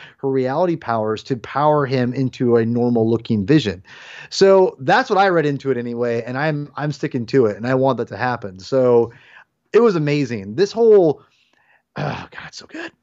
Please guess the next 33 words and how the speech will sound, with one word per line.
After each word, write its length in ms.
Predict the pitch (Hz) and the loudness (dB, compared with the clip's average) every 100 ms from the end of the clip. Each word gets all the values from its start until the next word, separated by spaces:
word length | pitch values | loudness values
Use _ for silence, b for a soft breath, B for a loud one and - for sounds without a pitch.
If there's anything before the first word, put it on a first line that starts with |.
| 170 | -2
It's 200 | 196 - | -2 -2
so 180 | 139 | -8
good. 420 | 110 117 120 101 110 | -4 -2 0 -2 -6
But 140 | 135 | -2
yeah, 180 | 151 139 | 0 0
I, 220 | 117 160 - | 0 -2 -2
I'm, 320 | 160 185 170 - | -2 -2 -4 -6
I'm 420 | 170 202 190 151 b b b b | -4 -2 -2 -8 b b b b
praying 680 | - 151 226 240 196 143 123 | -12 -4 0 0 0 -2 -4
that 160 | 143 | -8
we 120 | 156 | -8
get 420 | 147 160 156 - _ _ _ _ _ _ _ _ _ | -4 0 0 -2 _ _ _ _ _ _ _ _ _
the 200 | 160 143 | -2 -2
future 380 | 139 170 156 151 | -2 -4 -8 -6
Vision, 480 | 127 143 123 120 117 120 | -2 -2 -2 -4 -6 -8
uh, 480 | 120 113 107 101 | -4 -2 -2 -4
basically 720 | 101 120 123 120 123 110 107 104 | -6 -2 -2 -2 -4 -2 -2 -4
through 320 | - 120 110 | -2 0 2
this, 260 | 104 92 | 0 0
and 100 | 127 | -2
this 120 | 123 120 | 0 0
is 100 | 107 | -2
that, 180 | - | -2
that, 240 | 120 131 - | 0 -2 2
this 160 | 156 | 0
is, 140 | 165 135 | 2 2
like, 220 | 139 107 | 0 2
their 180 | 131 127 | 2 2
way 240 | 120 120 | 2 2
of 160 | 113 107 | 0 -2
giving 240 | 117 110 | -6 -4
us 140 | 107 - | -8 -8
that 300 | 101 92 | -8 -8